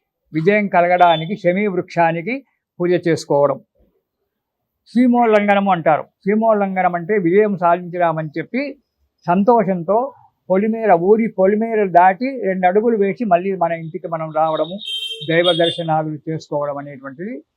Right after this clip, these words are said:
జరుగుతుంది. తెల్లవారి అంటే ఏకాదశి నాడు, విజయదశమి తెల్లవారి రాజులకు పట్టాభిషేకం అవుతుంది. ఆ రోజే అమ్మవారికి కూడా సామ్రాజ్య పట్టాభిషేకం అని కూడా కొన్ని దేవాలయాల్లో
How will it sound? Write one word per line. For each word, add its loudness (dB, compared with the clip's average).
జరుగుతుంది. -8
తెల్లవారి 4
అంటే -2
ఏకాదశి 0
నాడు, -6
విజయదశమి -4
తెల్లవారి 2
రాజులకు 4
పట్టాభిషేకం 0
అవుతుంది. -14
ఆ 8
రోజే 4
అమ్మవారికి 4
కూడా 2
సామ్రాజ్య 2
పట్టాభిషేకం 0
అని -10
కూడా 0
కొన్ని -6
దేవాలయాల్లో -2